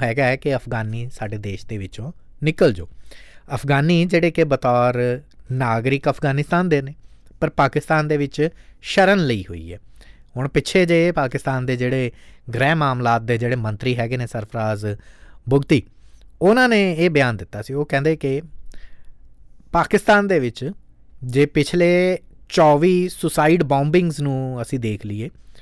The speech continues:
ਆਤਮਘਾਤੀ ਹਮਲਿਆਂ ਨੂੰ ਦੇਖ ਲਈਏ, ਦੋ ਦਰਜਨ ਦੇ ਕਰੀਬ, ਉਹਨਾਂ ਦੇ ਵਿੱਚੋਂ ਚੌਦਾਂ, ਯਾਨੀ ਇੱਕ ਦਰਜਨ ਤੋਂ ਵੀ ਜ਼ਿਆਦਾ ਦੇ ਕਰੀਬ ਜਿਹੜੇ ਮਾਮਲੇ ਸੀਗੇ, ਜਿਹੜੀਆਂ ਘਟਨਾਵਾਂ ਸੀ ਦਹਿਸ਼ਤਗਰਦੀ ਦੀਆਂ, ਉਹ ਅਫਗਾਨ ਨਾਗਰਿਕਾਂ ਨੇ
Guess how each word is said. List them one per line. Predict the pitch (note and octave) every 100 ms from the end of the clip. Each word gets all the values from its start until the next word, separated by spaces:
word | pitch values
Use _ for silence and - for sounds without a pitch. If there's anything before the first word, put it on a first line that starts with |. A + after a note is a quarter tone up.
| - - -
ਆਤਮਘਾਤੀ | C#3+ E3+ F3 G3 - C3
ਹਮਲਿਆਂ | B2+ B2 A#2
ਨੂੰ | A2+
ਦੇਖ | G#2 F#2 F#2
ਲਈਏ, | F#2 A#2 - - -
ਦੋ | C3 E3+
ਦਰਜਨ | D3 A#2 G2+ F2+
ਦੇ | F2+
ਕਰੀਬ, | - F2+ - - - - - - - - -
ਉਹਨਾਂ | - G#3+ A#3+
ਦੇ | G3+
ਵਿੱਚੋਂ | F3+ A3 -
ਚੌਦਾਂ, | - F3+ D#3+ E3 B2 F#2+
ਯਾਨੀ | B2+ B2+ D3+
ਇੱਕ | C#3 E3
ਦਰਜਨ | D#3 D3 D#3
ਤੋਂ | D#3 D3+
ਵੀ | D3+
ਜ਼ਿਆਦਾ | A#2 A2+ A#2+ A#2
ਦੇ | B2 B2
ਕਰੀਬ | - A2+ A2 A2 A2+
ਜਿਹੜੇ | A2 A2 A#2+ A#2+ -
ਮਾਮਲੇ | A2 G#2+ G2 A2 A#2+
ਸੀਗੇ, | G#2 G2 A2 - - - -
ਜਿਹੜੀਆਂ | G#2 G#2 A#2 A#2
ਘਟਨਾਵਾਂ | B2 C#3 G#2+ F#2+ G#2+
ਸੀ | G#2 - - - - -
ਦਹਿਸ਼ਤਗਰਦੀ | A#2 C3 C3+ A#2 G2 G2
ਦੀਆਂ, | F#2 A2+ - - - - - -
ਉਹ | F#3 -
ਅਫਗਾਨ | D#3 C#3 B2+ C3 C3+ D3+ C#3+
ਨਾਗਰਿਕਾਂ | A#2 A2 A2 A#2+ - C3
ਨੇ | B2 G#2+ B2+